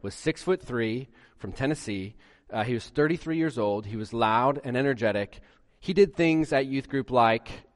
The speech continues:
you know, do tug-of-war with a fish and other weird types of activities,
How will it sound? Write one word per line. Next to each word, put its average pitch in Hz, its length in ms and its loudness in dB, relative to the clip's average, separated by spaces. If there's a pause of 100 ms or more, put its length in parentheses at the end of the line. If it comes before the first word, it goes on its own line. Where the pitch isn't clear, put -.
you 131 120 0
know, 110 240 0 (200)
do 139 140 -2
tug-of-war 123 640 0
with 113 220 -2
a - 40 -8
fish - 640 -6 (320)
and 117 160 -2
other 143 240 4
weird 139 440 2
types 139 300 2
of 123 80 -2
activities, 120 840 -2